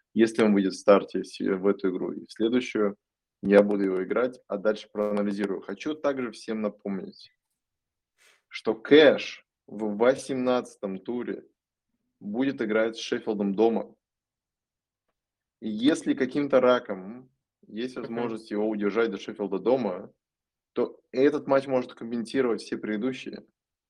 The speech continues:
Speaker 1: Опять же, не, не у каждого получится его удержать, потому что все хотят на там, м, условно,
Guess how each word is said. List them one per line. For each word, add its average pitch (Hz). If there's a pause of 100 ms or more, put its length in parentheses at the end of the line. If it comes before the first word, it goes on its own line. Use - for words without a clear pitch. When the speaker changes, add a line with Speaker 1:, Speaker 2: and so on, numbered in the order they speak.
(640)
Speaker 1:
Опять 123
же, 104
не, 107
не 120
у 127
каждого 143
получится 127 (380)
его 104
удержать, 101
потому 95
что 98
все -
хотят 104 (400)
на 107
там, 101 (260)
м, 98
условно, 98